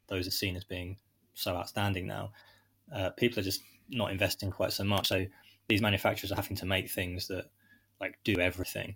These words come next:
but also tick the kind of traditional boxes. And with the X T three, you've got built-in viewfinder, you've got a decent screen on the back, you've got this kind of retro styling, so you can take full control, the screen flips out.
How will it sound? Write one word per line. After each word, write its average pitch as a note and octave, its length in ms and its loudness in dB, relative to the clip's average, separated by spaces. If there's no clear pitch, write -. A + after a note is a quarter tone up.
but F#2+ 120 0
also G2+ 280 2
tick - 280 0
the - 80 -6
kind G2 160 -4
of F#2 60 -4
traditional - 380 -4
boxes. - 500 -2
And G#2 100 -4
with G2+ 80 0
the G#2+ 80 4
X G2 100 4
T G2 140 0
three, G2 260 0
you've F2+ 180 -2
got - 220 -4
built-in F#2 240 0
viewfinder, F#2 560 2
you've F2 160 -4
got - 160 -2
a F#2+ 40 -8
decent F#2+ 340 -2
screen F#2+ 360 -2
on F2+ 120 -4
the E2+ 60 -6
back, F#2 440 -2
you've - 100 -12
got G2+ 60 -4
this G2 100 -4
kind F#2+ 140 -2
of F#2 60 -2
retro F#2+ 560 2
styling, G#2 560 4
so G#2 120 -2
you F#2 80 0
can - 100 -12
take G2 240 -4
full G2+ 200 0
control, G2+ 580 2
the G2+ 80 -2
screen G2 380 0
flips - 340 -4
out. G2 280 -2